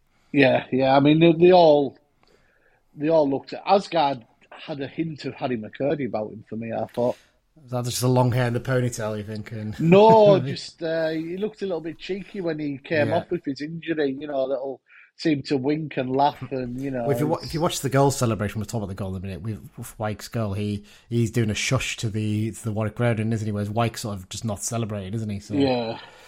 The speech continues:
Speaker 2: which makes him look a little bit stupid when he's doing that. But, um, but yeah, no, you're right. I mean, they, they had just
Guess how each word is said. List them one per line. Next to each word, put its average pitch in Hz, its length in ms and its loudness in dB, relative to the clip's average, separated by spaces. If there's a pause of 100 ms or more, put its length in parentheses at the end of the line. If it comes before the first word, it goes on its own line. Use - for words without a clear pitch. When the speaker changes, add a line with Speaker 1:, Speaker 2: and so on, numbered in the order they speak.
(160)
Speaker 2:
which - 140 -12
makes 117 260 -4
him 113 80 -6
look 110 120 -8
a 117 40 -6
little 104 120 -8
bit 98 100 -12
stupid 113 440 -8
when 98 80 -10
he's 87 140 -12
doing 85 240 -16
that. 95 160 -16
But, 92 140 -16
um, 92 200 -14 (840)
but 127 100 -2
yeah, 131 300 0
no, 135 140 0 (100)
you're 147 300 0
right. 113 100 -2
I 107 40 -10
mean, 117 120 -4
they, 113 80 -4 (320)
they 110 100 -12 (160)
had - 120 -12
just - 280 -8